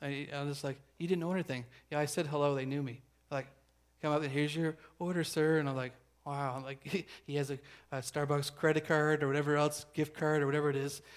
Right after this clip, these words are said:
And, uh, that guy can't afford it. I don't know if his body can afford it, but he can, he can afford it financially. But, uh, is it good, is it good stewardship for him?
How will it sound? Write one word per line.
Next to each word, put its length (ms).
And, 160
uh, 100
that 200
guy 160
can't 220
afford 320
it. 120
I 80
don't 140
know 60
if 60
his 120
body 280
can 160
afford 300
it, 140
but 140
he 260
can, 320
he 100
can 140
afford 300
it 120
financially. 640
But, 160
uh, 400
is 200
it 120
good, 200
is 220
it 60
good 200
stewardship 500
for 60
him? 420